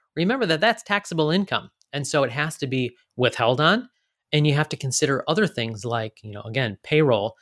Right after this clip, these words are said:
but also your, your, your retirement plan. You know, four oh one K contributions are tied to, quote, compensation. Uh, you could run into some issues there. So you wanna make sure that you're careful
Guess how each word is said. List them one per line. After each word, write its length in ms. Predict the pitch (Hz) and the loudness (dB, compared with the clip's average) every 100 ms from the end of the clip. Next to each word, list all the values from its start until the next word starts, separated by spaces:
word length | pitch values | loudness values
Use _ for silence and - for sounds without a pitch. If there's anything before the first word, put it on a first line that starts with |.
| _ _ | _ _
but 100 | 202 | 2
also 220 | 277 285 | 2 2
your, 300 | 285 214 196 - | 2 4 2 4
your, 320 | 165 156 - | 2 2 0
your 180 | 143 135 | -2 0
retirement 520 | 143 143 269 233 113 | -2 0 0 0 -2
plan. 280 | 113 - - - | -4 -6 -14 -8
You 80 | |
know, 60 | 147 | -6
four 220 | - 190 | 0 4
oh 60 | 175 | 4
one 120 | 147 | 2
K 480 | - 196 170 151 151 _ _ | 2 4 6 4 0 _ _
contributions 600 | 151 143 143 147 151 135 | 0 2 2 2 2 0
are 60 | 117 | -2
tied 300 | 120 117 - | -2 -4 -2
to, 320 | 123 120 - - | -2 -2 -4 0
quote, 320 | 135 120 - _ | 0 0 -4 _
compensation. 640 | - 123 113 - 190 - - _ _ _ _ 120 | -2 -2 -2 0 0 0 -10 _ _ _ _ -10
Uh, 160 | 117 | -6
you 140 | 160 170 | -2 0
could 180 | 185 151 | 0 2
run 160 | 156 | 2
into 240 | 151 143 127 | 2 -2 -4
some 220 | 139 131 | -4 -2
issues 320 | 123 131 - | -2 -4 -4
there. 200 | 117 104 | -4 -2
So 140 | - | -4
you 140 | 135 139 | -2 0
wanna 180 | 190 202 | 2 4
make 240 | 190 165 | 2 2
sure 380 | - 196 175 131 | -2 2 2 2
that 100 | 120 | -2
you're 140 | 123 | -6
careful 580 | - 170 160 - 123 | -2 2 2 4 0